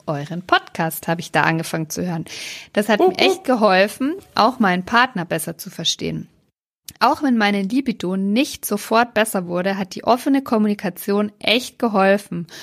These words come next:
Speaker 1: Und seit Ostern habe ich endlich wieder das Gefühl, richtig Lust auf Sex zu haben. Mein Freund ist richtig überfordert. Ich auch.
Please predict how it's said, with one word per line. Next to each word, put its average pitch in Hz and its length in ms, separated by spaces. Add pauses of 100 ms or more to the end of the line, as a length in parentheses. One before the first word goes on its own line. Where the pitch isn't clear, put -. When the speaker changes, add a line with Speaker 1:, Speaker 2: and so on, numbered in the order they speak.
(220)
Speaker 1:
Und 202 140
seit 180 280
Ostern 220 720
habe 190 200
ich - 220 (380)
endlich 302 440
wieder 233 180
das 220 200
Gefühl, 220 280
richtig 220 460
Lust 214 240
auf 185 80
Sex - 280
zu 180 120
haben. 165 180 (380)
Mein 190 160
Freund 233 340
ist - 180
richtig 247 360
überfordert. 220 680 (140)
Ich - 280
auch. 208 180